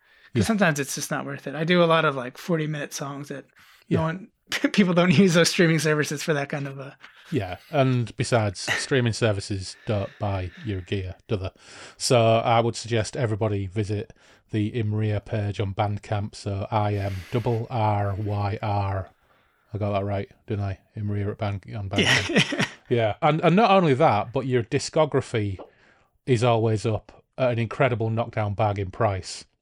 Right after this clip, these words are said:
Speaker 1: So I wouldn't suggest to people, "Just go and buy the Black Corridor." I would suggest people go and bag the entire Imria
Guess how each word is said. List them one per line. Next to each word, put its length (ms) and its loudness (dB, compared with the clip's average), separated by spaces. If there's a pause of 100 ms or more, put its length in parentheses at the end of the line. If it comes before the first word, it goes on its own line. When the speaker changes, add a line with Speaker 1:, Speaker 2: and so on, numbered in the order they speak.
Speaker 1:
So 500 2
I 80 2
wouldn't 260 2
suggest 320 -2
to 60 -14
people, 480 -2 (180)
"Just 160 0
go 100 2
and 80 0
buy 200 2
the 80 -4
Black 200 0
Corridor." 520 2
I 100 -2
would 140 -4
suggest 360 -4
people 340 -2
go 240 2
and 220 -2 (140)
bag 400 0
the 120 0
entire 540 -2
Imria 520 -2